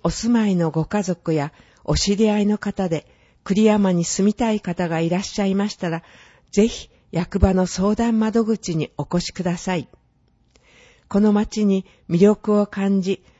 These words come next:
楽しく暮らす人が一人でも多く増えるといいなと思います。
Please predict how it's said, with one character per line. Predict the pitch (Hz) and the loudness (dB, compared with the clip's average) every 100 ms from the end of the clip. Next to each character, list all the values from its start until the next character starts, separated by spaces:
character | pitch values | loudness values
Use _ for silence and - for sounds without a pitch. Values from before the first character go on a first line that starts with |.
| _ - | _ -6
楽 | 175 226 | -2 -2
し | 254 - | -2 -6
く | 214 | -6
暮 | - 190 | -4 -2
ら | 202 | -2
す | - | -4
人 | 196 - 190 | -6 -4 -4
が | 180 180 _ _ | -4 -8 _ _
一 | - - 262 | -8 0 0
人 | 277 | 2
で | 240 | 0
も | 196 175 180 190 | 2 2 2 0
多 | |
く | - 156 | -2 -6
増 | - 185 | -4 0
え | 180 | 0
る | 175 | 0
と | - 175 | 0 0
い | 185 190 | 2 2
い | |
な | 202 233 | 0 -2
と | - - 180 | -6 -2 0
思 | 170 160 | 2 0
い | 160 | 0
ま | 156 | -2
す。 | - | -6